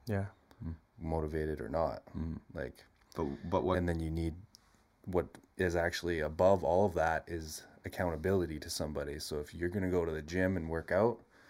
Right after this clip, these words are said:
Speaker 3: you could go there, but you're accountable to yourself. But if you're accountable to someone else, they're gonna make you do it. Whether you're motivated or not, you show up to the gym,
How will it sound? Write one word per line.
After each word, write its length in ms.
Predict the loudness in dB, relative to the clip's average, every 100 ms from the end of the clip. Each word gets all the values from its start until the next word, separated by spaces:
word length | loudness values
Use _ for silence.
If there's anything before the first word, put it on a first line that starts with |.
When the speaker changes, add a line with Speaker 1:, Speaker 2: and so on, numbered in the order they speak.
| -20 -20 -20 _ _ -18 -6
Speaker 3:
you 120 | -4
could 140 | 0
go 220 | 2 4
there, 400 | 4 4 2 0 -4 -18 _
but 80 | -2
you're 100 | 0
accountable 360 | 0 0 0
to 140 | -4 -6
yourself. 420 | 0 6 6 6
But 120 | 0
if 100 | 2
you're 120 | 0
accountable 360 | 0 0 2 0
to 100 | 0
someone 260 | 2 6
else, 420 | 6 6 2 -8 -14 -20 _ _ _
they're 100 | -2
gonna 140 | 2 4
make 240 | 4 2
you 60 | 6
do 160 | 8 8
it. 180 | 4 -4 -20 -20 -4
Whether 200 | 2 4
you're 120 | 4
motivated 420 | 4 4 4 2 2
or 160 | 2
not, 320 | 2 2 2
you 160 | -2 -2
show 300 | -2 2 4
up 160 | 4 2
to 80 |
the 100 | -2
gym, 380 | 2 4 6 2